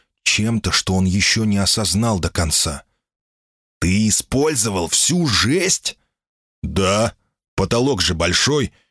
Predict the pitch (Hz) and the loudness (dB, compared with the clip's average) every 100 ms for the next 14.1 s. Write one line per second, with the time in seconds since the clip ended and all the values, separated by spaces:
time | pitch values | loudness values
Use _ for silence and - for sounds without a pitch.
0 | _ - 95 101 101 92 - 147 135 131 | _ -2 0 2 0 0 0 0 0 0
1 | 127 101 85 - - - _ _ - 113 | 0 0 -2 -4 -4 -10 _ _ -2 0
2 | 131 156 143 135 - 156 165 104 92 82 | 2 0 0 0 0 0 0 0 -2 0
3 | 101 117 82 69 - _ _ _ _ _ | 0 0 -2 -6 -16 _ _ _ _ _
4 | _ _ - - - 247 254 202 120 127 | _ _ -4 -2 0 0 2 2 0 2
5 | 294 294 208 160 - - - _ _ _ | 2 2 0 0 -2 -6 -10 _ _ _
6 | _ 92 113 127 - 90 85 95 98 92 | _ -2 0 0 -2 -4 -2 0 2 0
7 | 80 85 139 135 127 - _ - 90 110 | -2 -2 0 0 -2 -4 _ -6 -2 0
8 | 107 117 92 90 - - 135 139 117 - | 2 0 0 0 -2 0 0 2 0 -4
9 | _ - 101 - 95 - - 101 - 85 | _ -2 -2 0 -2 0 -2 0 0 0
10 | 80 71 73 - _ _ _ _ _ - | 0 0 -2 -4 _ _ _ _ _ -4
11 | 82 90 98 107 90 - 85 101 107 87 | -2 0 2 2 0 -2 0 2 0 0
12 | 92 92 110 110 104 - - 87 90 - | 2 2 0 0 0 0 0 0 0 0
13 | - 82 78 82 82 - - 85 71 67 | 0 0 0 0 0 0 0 -2 -2 -4